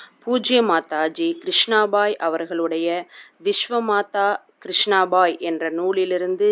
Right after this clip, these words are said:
சில பதிவுகளை கேட்டு மகிழ்வோம். இப்பொழுது புத்தகத்தின்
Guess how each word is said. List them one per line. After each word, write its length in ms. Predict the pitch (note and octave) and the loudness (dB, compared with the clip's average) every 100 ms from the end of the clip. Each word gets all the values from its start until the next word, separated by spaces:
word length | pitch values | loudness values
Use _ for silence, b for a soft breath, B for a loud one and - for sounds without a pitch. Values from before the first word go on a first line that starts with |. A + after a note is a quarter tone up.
| G#3 | 2
சில 260 | - F#3 E3 | -2 -6 -6
பதிவுகளை 640 | D#3+ E3 F3 F3 F3 F3 F3 | -6 -6 -6 -4 -2 -4 -6
கேட்டு 300 | F3 E3+ E3+ | -10 -10 -8
மகிழ்வோம். 640 | D#3+ D#3 D#3+ D#3+ D#3 E3 F3 B B B B - | -8 -8 -10 -8 -6 -6 -8 B B B B -16
இப்பொழுது 440 | G3 G3 G3 F#3+ F#3+ | -8 -2 0 0 -4
புத்தகத்தின் 680 | G3 - G#3+ G#3+ - A3 | -6 -6 -4 -4 -4 -4